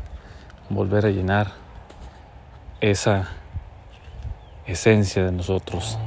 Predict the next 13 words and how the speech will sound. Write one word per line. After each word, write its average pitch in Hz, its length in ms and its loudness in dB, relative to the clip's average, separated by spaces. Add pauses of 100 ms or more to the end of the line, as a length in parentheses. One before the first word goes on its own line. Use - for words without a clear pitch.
Sin - 220 0
embargo, 110 440 6 (760)
pues 113 160 4
este 120 240 4
audio 113 260 8
es 110 80 4
para 98 280 6
decirte 107 480 4
que - 280 6 (1300)
cada 101 160 4
uno 127 260 8
de 123 100 4
nosotros, 104 460 -2